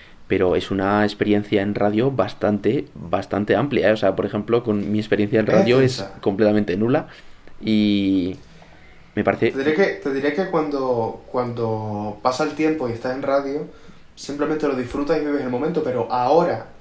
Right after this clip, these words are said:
Speaker 2: que te paras, eh, y piensas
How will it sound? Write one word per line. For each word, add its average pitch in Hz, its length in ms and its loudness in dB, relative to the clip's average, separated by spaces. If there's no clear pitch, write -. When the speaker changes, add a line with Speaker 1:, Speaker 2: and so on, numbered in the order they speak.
Speaker 2:
que 123 420 -4
te 120 160 0
paras, 143 540 4
eh, 104 640 -6
y 117 160 -6
piensas 139 640 -2